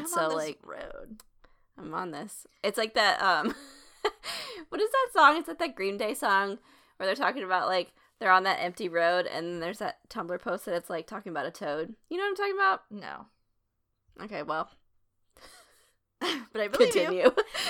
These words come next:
Speaker 2: <laughs>
Speaker 1: There's
Speaker 2: Thank you.
Speaker 1: also another, um, study where they have to, they have a string,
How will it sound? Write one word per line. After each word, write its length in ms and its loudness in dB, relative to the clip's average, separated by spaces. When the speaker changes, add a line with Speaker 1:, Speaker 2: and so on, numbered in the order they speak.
Speaker 2:
<laughs> 440 -2
Speaker 1:
There's 180 4
Speaker 2:
Thank 120 4
you. 80 -4
Speaker 1:
also 180 0
another, 680 -2
um, 600 -2
study 480 -4
where 760 -2
they 200 -6
have 360 0
to, 520 -8
they 80 -4
have 80 -4
a 60 -10
string, 720 -6